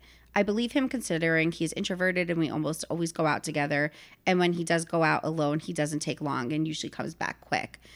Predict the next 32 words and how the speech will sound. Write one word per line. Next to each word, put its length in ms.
I 80
mentioned 460
that 160
maybe 320
we 100
should 200
consider 300
breaking 440
up 180
because 340
his 160
action 580
has 160
shattered 400
my 100
trust 340
in 60
him. 280
He 160
didn't 240
take 220
it 80
well. 220
He 180
became 300
desperate, 600
saying 280
he 80
would 140
stop 320
doing 340
it. 260